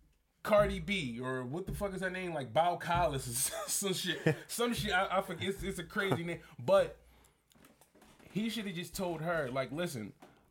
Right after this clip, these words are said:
Speaker 1: I wanna fuck other women. I don't know if I'm going to able, be able to necessarily be one hundred percent faithful to you. I like you. I fuck with you.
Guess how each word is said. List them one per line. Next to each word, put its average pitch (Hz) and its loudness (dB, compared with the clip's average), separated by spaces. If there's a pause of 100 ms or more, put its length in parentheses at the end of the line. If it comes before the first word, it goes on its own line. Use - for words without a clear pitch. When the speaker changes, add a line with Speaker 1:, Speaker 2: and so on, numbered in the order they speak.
Speaker 1:
I 147 4
wanna 220 -4
fuck 220 -2
other 196 -2
women. 135 -4 (200)
I 139 2
don't 180 0
know 185 4
if 175 -4
I'm 170 -6
going 170 -4
to 170 -8
able, 160 -4 (160)
be 160 -4
able 175 -4
to 165 -6
necessarily 156 -4
be 147 -6
one 143 -2
hundred 170 -4
percent 147 -4
faithful 185 -4
to - -4
you. 190 -2 (720)
I 143 4
like 156 2
you. 226 -6 (1040)
I 156 6
fuck 180 4
with 214 -4
you. 233 -6